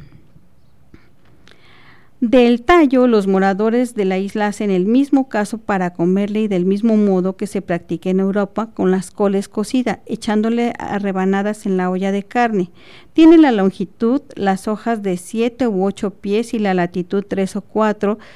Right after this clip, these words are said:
siendo muy aptas para cubrir las casas en lugares de teja, sirviendo de, de segura defensa a cualquiera que re-, que se recoge debajo de ellas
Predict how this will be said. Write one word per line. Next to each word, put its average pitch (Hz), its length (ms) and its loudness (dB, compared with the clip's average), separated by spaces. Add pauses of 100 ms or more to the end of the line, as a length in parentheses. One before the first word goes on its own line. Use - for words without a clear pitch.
(100)
siendo 240 380 4
muy 220 280 2
aptas 233 400 -4
para 185 240 -2
cubrir 185 320 -6
las 180 300 -4
casas 247 480 -4
en 190 120 2
lugares 180 400 -2
de 175 120 -4
teja, 208 480 -6
sirviendo 220 580 0
de, 214 160 -2 (240)
de 208 240 -2
segura 220 600 -2 (420)
defensa 247 640 2
a 208 60 -2
cualquiera 202 640 -4
que 190 260 -6
re-, 180 300 -8
que 202 100 -6
se 180 180 -4
recoge 185 460 -4
debajo 180 460 -2
de 196 120 0
ellas 214 360 -2